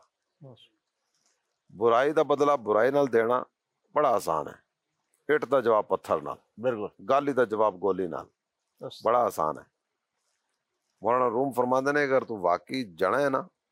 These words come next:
Speaker 1: تو برائی دا بدلہ بھلائی نال دے۔
Speaker 3: اوہ۔
Speaker 2: حضرت
Speaker 1: مرد ہیں تے مرد بن کے رہے۔
Speaker 2: حضرت علی رضی اللہ عنہ ارشاد فرماندے نے نا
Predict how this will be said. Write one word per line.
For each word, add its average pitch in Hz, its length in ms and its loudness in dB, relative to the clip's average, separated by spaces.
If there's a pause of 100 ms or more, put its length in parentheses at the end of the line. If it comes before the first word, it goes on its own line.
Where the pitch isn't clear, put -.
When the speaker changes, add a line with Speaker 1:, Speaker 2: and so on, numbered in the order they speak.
(800)
Speaker 1:
تو 101 80 -8
برائی 104 520 0
دا 135 100 2
بدلہ 107 440 2 (360)
بھلائی 98 460 -2
نال 78 240 -8
دے۔ - 60 -20
Speaker 3:
اوہ۔ 120 480 -20 (1400)
Speaker 2:
حضرت 139 140 2
Speaker 1:
مرد 165 240 2
ہیں 170 80 4
تے 165 60 0 (120)
مرد 135 180 2
بن 95 260 2
کے - 80 -4
رہے۔ 78 180 0
Speaker 2:
حضرت 143 300 0
علی 170 220 2
رضی 165 120 2
اللہ 160 100 2
عنہ 165 100 2
ارشاد 143 240 -2
فرماندے 143 300 0
نے 156 80 -2
نا 175 160 0